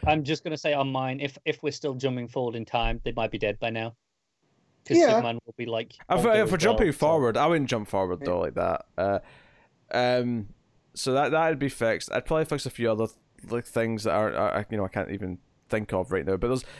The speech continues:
Speaker 3: there's definitely little things that they took away with the New fifty-two, uh, that I would fix and put back in place.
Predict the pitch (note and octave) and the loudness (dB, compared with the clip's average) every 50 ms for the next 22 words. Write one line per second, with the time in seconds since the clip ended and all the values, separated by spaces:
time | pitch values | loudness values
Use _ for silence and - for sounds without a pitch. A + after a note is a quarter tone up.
0 | - - D3 D3+ D3 B2+ - - F#3+ G3+ - A3 G3 F3 E3 D#3+ - D3 - - | -8 -2 -2 -2 -2 0 2 2 2 2 2 2 2 2 2 2 2 0 0 0
1 | D3+ D3 C#3+ C#3 C3+ A#2 G#2+ A#2+ A#2+ G#2+ B2 A#2+ A#2 - C#3+ - - B2+ A#2 A2+ | 0 0 2 0 0 -2 -2 -4 -2 0 0 0 0 -2 -4 -2 0 0 0 2
2 | A#2+ A#2+ A#2+ A#2 A2+ G#2+ G2+ - - _ _ _ - A#2 A2+ A2 A#2+ A#2+ B2 A2+ | 2 2 2 2 2 0 0 -4 -12 _ _ _ -6 -6 -4 -2 0 -2 -2 -2
3 | - A2 - A2+ G2+ - - A#2 G#2+ G#2 G2 F#2+ - - - - - - - _ | -4 -6 -8 -8 -6 -2 0 2 2 2 2 0 -2 -8 -20 -20 -20 -20 -20 _
4 | _ _ _ - G#2 G#2+ G#2+ G#2+ G#2+ G#2+ G#2 G#2 G2+ - _ _ - G#2 G2+ G#2+ | _ _ _ 0 2 2 4 4 4 4 4 2 2 0 _ _ -10 -2 0 2
5 | G#2+ G#2+ G2+ - _ _ _ _ _ A2 A2+ A2 A2+ A2+ - - - - A2+ - | 2 2 0 -2 _ _ _ _ _ 0 2 2 2 0 -2 -2 0 0 -2 0
6 | - - - A2 - - A#2 - - G#2+ G2+ G2 - - G2 F#2+ - - G#2 G2 | -2 -4 -4 -2 0 -2 -2 0 0 0 0 0 -2 -4 -4 -4 -2 -2 0 0
7 | F#2 F2+ F2 - - - - | 0 0 -2 -4 -8 -10 -10